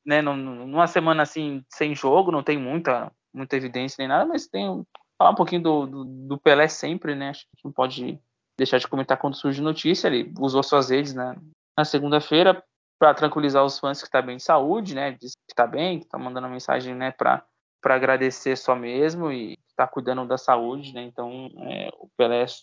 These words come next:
tem uma doença séria de, de câncer que ele vive tratando, retirando, enfim.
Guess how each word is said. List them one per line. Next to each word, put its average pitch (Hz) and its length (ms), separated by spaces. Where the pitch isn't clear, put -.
tem 127 140
uma 123 140
doença 123 420
séria 127 440
de, 123 120
de 151 140
câncer 131 640
que 127 60
ele 127 120
vive 131 220
tratando, 131 440
retirando, 131 580
enfim. 135 300